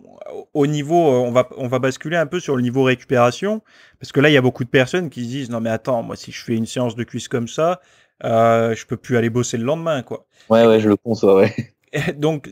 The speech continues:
Speaker 1: toi, qu'est-ce que tu... Est-ce, est-ce que déjà tu penses... Bon, moi, j'ai ma réponse, mais est-ce que tu penses que n'im-, enfin, n'importe qui, si on a le niveau,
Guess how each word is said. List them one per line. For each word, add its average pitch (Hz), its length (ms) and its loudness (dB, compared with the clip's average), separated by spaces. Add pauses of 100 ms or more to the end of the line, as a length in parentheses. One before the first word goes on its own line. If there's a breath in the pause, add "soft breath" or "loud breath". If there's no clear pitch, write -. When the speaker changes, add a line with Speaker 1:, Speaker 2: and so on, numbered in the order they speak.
(120)
Speaker 1:
toi, 180 160 0
qu'est-ce 175 220 -4
que 170 60 -4
tu... 135 760 -4 (320 soft breath)
Est-ce, 143 240 -2
est-ce 135 220 -2
que 190 60 2
déjà 190 340 0
tu 185 160 -12
penses... 175 560 0 (260)
Bon, 113 140 0
moi, 147 180 4
j'ai 147 100 0
ma 139 100 0
réponse, 131 440 -4
mais 113 160 -8 (320 soft breath)
est-ce 131 200 -2
que 185 80 -4
tu 165 200 -10
penses 214 460 -2
que 139 440 -2 (200)
n'im-, 160 300 -2 (300)
enfin, 117 180 -2
n'importe 110 340 -6
qui, 120 240 -8
si - 220 -6
on 170 100 0
a 139 100 4
le 127 60 2
niveau, 135 460 0